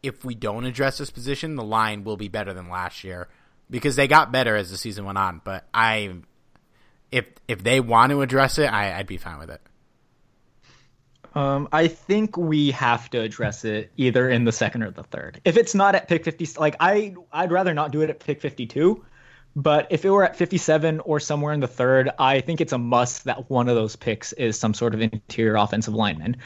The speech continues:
Speaker 2: Now, Robert Hunt out of Louis-, Louisiana Lafayette is, um, one of the more unher-, I wouldn't say unheralded because a lot of people on Twitter do like him a lot,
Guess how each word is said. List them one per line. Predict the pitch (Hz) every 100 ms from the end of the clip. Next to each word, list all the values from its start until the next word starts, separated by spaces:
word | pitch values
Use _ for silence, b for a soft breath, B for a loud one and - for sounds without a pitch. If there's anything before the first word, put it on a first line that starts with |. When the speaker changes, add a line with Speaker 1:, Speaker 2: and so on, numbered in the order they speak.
| B B
Speaker 2:
Now, | 151 151
Robert | 139 156 175 185
Hunt | 143 147 151 147 -
out | 139 139
of | 127 127
Louis-, | 139 135 135 -
Louisiana | 135 147 131 147 143 135 131
Lafayette | 127 123 127 113 117 135 - b b b 156
is, | 151 151 139 127
um, | 135 127 123 120 _ _
one | 202 151
of | 151
the | 147
more | 147 147 -
unher-, | 143 139 151 185
I | 185
wouldn't | 170 156
say | 143
unheralded | 120 117 123 113 110 110
because | 110 120
a |
lot | 110 120 113
of |
people | 127 117
on | 107
Twitter | - 117 113
do | 110
like | 113 107 110 110
him |
a | 98
lot, | 98 113